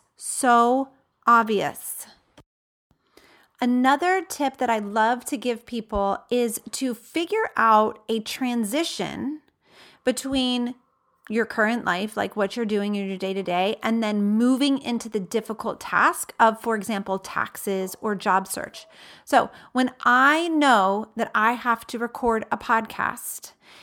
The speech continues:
this task for me is my hardest task. Uh, it takes a ton of my brain power. I feel inadequate, lots of self-doubt, fear of failure, shame, all that stuff, right?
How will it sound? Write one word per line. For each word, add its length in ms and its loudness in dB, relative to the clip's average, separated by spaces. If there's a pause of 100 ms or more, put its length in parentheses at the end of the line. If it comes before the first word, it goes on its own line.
(180)
this 600 0
task 440 4
for 100 2
me 320 0
is 280 0
my 160 2
hardest 480 -2
task. 480 -8 (360)
Uh, 200 4
it 80 -4
takes 240 -4
a 40 -6
ton 220 -2
of 60 2
my 100 4
brain 260 0
power. 560 4
I 100 -4
feel 220 -2
inadequate, 680 0 (140)
lots 280 2
of 60 -4
self-doubt, 800 2
fear 160 2
of 100 -4
failure, 420 0
shame, 460 -6
all 140 4
that 160 -4
stuff, 260 -10
right? 240 -2